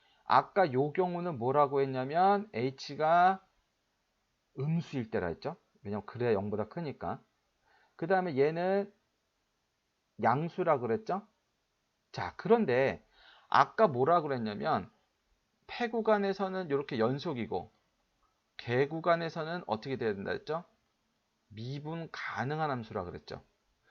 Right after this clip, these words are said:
그럼 이 미분 가능하기 때문에 요거 좌-, 좌극한하고 우극한에 대해서 이 두 값이 어떻게 되죠? 같아야 되겠죠. 그죠? 왜냐면 미분 가능해야 되니까.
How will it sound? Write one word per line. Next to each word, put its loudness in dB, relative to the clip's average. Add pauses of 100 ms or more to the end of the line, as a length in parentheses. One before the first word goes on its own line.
(120)
그럼 -2
이 -2 (220)
미분 -4
가능하기 -2
때문에 -2 (580)
요거 4
좌-, 4 (800)
좌극한하고 -4 (600)
우극한에 -4
대해서 -2
이 -6
두 -14
값이 0
어떻게 -8
되죠? -6 (1000)
같아야 -2
되겠죠. -4 (840)
그죠? -8 (320)
왜냐면 -6
미분 -6
가능해야 0
되니까. -8